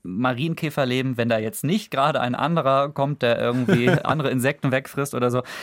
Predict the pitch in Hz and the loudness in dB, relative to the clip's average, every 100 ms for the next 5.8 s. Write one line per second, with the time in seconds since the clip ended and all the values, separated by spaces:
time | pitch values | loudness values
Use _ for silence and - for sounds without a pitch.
0 | - - 135 214 220 180 180 143 143 151 | -12 -4 2 4 2 2 0 0 0 0
1 | 127 127 127 123 107 104 - - - - | 0 -2 -4 -4 -4 -6 -10 -12 -12 -14
2 | - - _ _ _ 143 147 135 160 170 | -18 -20 _ _ _ -2 -2 0 0 0
3 | 175 143 135 131 139 214 208 190 170 156 | -4 -2 0 0 0 0 0 -2 -2 -4
4 | 151 151 123 143 180 165 - 135 - 131 | -2 -2 -2 -2 -4 -8 -6 -4 0 -2
5 | - - 90 95 85 95 104 127 | -2 -8 -6 -8 -10 -8 -6 -6